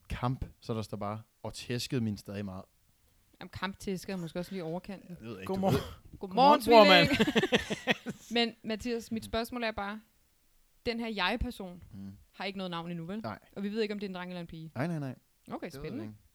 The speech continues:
Speaker 2: Nå.
Speaker 1: Det ved vi ikke.
Speaker 2: Jeg glæder mig til at høre mere.
Speaker 1: Men personen sover på en hård stålseng.
Speaker 3: <laughs> I et varmt værelse. Er det et, en celle?
Speaker 2: Uh.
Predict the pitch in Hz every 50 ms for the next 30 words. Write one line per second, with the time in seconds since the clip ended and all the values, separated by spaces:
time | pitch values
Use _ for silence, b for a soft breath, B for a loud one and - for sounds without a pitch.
0 | _ _ _ _ - 180 185 254 285 - 131 131 139 135 113 104 101 104 - _
1 | - - - 180 208 277 330 339 339 320 311 320 277 240 226 220 226 226 214 104
2 | 101 110 101 135 143 156 160 160 151 123 - - - _ _ _ _ - - -
3 | - - 139 143 143 - 139 113 101 95 - _ _ _ _ _ _ _ _ -
4 | - - - - - - 156 156 - - - - - - 110 107 120 156 180 -
5 | - - 123 110 98 - - - 135 135 117 104 117 120 131 - 147 120 113 113
6 | 113 113 120 127 B B B B - 120 131 151 208 226 180 127 - - _ _
7 | - 131 120 - - - 120 127 - 240 - _ _ _ _ _ _ _ _ -
8 | - _ - 185 208 302